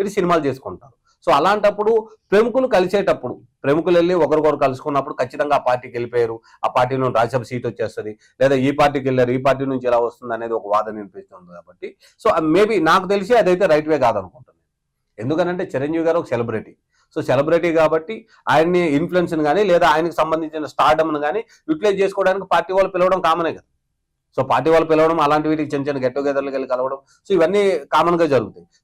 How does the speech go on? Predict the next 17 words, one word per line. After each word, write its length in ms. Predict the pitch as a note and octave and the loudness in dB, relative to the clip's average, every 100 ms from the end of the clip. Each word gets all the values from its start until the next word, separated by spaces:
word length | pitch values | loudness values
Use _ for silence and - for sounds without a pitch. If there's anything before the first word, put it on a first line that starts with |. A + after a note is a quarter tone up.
| G3+ | -4
So, 100 | D3 | 0
దాన్ని 300 | D3 G#3+ A#3 | 2 2 -2
తీసుకొచ్చి 500 | G#3 G3 A3 G3+ A3+ | -4 -4 -4 -4 -2
ఈయన 220 | G3 F#3 | 0 2
already 360 | E3 E3 F3+ F3 | 4 4 2 2
పార్టీలో 340 | D#3 F3 F3 | 0 2 0
కలిసిపోయాడు, 680 | E3+ D#3+ D#3 F3+ E3+ E3 E3 _ _ | 0 -2 -2 2 2 0 -6 _ _
లేదా 140 | D#3+ F3+ | 0 2
ఈ 20 | |
పార్టీ 340 | F3+ D#3 D3+ | 2 0 2
నుంచి 200 | E3+ E3 | -2 0
ఈయనకు 180 | D#3+ D#3 | 0 2
ఒక 120 | C3 | 2
పదవి 220 | C3+ D3+ D#3+ | 2 2 0
ఇచ్చారు 340 | D#3+ D#3+ D#3 - - | 0 0 -2 -8 -2
అనేంతవరకు 500 | D3+ E3+ D#3+ E3 D3+ | 0 2 0 0 0
మనము 520 | D3+ C#3+ C#3 G#2+ - | -4 -2 -4 -4 -8